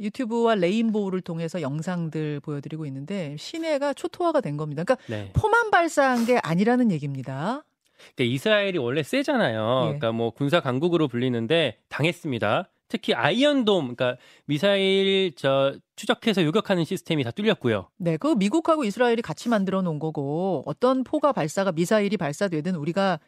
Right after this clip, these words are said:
Speaker 1: 요격한다라는 거 있잖아요. 공중에서.
Speaker 2: 그쵸. 쭉
Speaker 1: 근데 완전
Speaker 2: 따라가서
Speaker 1: 무용지물이었던
Speaker 2: 원래는
Speaker 1: 거예요.
Speaker 2: 다 부셔버린다라는 건데 이번에, 어, 뚫렸고 그리고 모사드라고 우리로 치면 국정원 같은 첩보 조직, 중동 최강이라고 일컬어지는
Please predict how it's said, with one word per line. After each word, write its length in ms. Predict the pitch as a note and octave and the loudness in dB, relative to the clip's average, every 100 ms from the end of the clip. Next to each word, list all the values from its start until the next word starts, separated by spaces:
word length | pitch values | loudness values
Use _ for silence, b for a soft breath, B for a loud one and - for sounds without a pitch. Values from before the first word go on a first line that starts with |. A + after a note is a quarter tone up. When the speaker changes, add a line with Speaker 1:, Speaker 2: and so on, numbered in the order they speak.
| b | b
Speaker 1:
요격한다라는 680 | F3 A3+ C#4 C4 A#3+ A#3 A3+ | 2 2 2 2 4 4 4
거 100 | A3+ | 4
있잖아요. 180 | A3 F#3 | 4 2
공중에서. 680 | F#3+ G3+ A#3+ C#4 G3+ D#3 A#2+ | 4 4 4 2 2 0 -4
Speaker 2:
그쵸. 260 | C3+ - A2 | -6 -6 -8
쭉 200 | - A#3+ | -2 4
Speaker 1:
근데 120 | D4+ | 4
완전 220 | G3+ A3 | 6 4
Speaker 2:
따라가서 280 | G#3 B3 G3+ | 4 4 4
Speaker 1:
무용지물이었던 680 | A#3 C#4 A#3 G#3 F3 D#3+ D3+ | 4 4 4 2 2 -2 -2
Speaker 2:
원래는 280 | D#3 F3 | 0 0
Speaker 1:
거예요. 140 | D#3+ D3+ | 0 -4
Speaker 2:
다 80 | C3 _ - | -6 _ -2
부셔버린다라는 680 | G#3 E3+ D3+ F3 D#3+ C3+ | 0 2 2 2 2 0
건데 220 | C3+ B2+ C#3 | 0 0 -2
이번에, 520 | A#2 C3+ D3 D#3+ D3+ b b b | -2 -2 0 -2 -4 b b b
어, 260 | B2 A#2 A2+ - | -8 -6 -6 -2
뚫렸고 640 | B3+ A#3 - F#3 F#3 A2 _ | 0 0 2 0 0 -2 _
그리고 460 | - D#3+ E3+ G#3 A3 | -6 -4 -2 0 0
모사드라고 840 | C3 D3+ C#4 D4 C4 G#3+ F3+ E3 | 0 -2 0 0 2 2 2 2
우리로 240 | C#3 F3+ G#3+ | 0 0 -2
치면 220 | - F3 | 0 -4
국정원 360 | - - A3+ G3 | -2 -2 0 2
같은 400 | C#3+ - C#3+ B2+ | -2 0 -2 0
첩보 300 | A3 - A#3 | -4 -2 0
조직, 400 | D#3+ C3+ A#2+ _ b b b | 0 -2 -4 _ b b b
중동 340 | E3 F#3+ A3+ | -2 2 0
최강이라고 800 | - C#4+ C#4+ C4+ A#3 F3+ F3 E3 | 0 0 2 2 2 2 2 2
일컬어지는 680 | C3+ - E3 D3 C#3+ D3 | 2 0 0 0 0 0